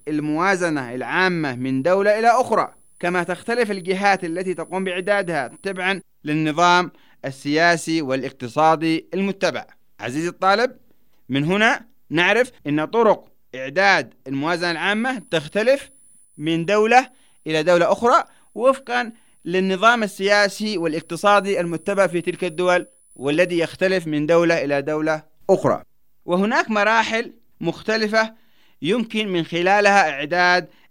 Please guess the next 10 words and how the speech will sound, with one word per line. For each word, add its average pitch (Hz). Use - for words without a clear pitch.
الميزانية 143
العامة، 214
وهي 220
مرحلة 185
التحضير 180
والإعداد 147
ومرحلة 147
التنفيذ 175
ومرحلة 147
الحساب 147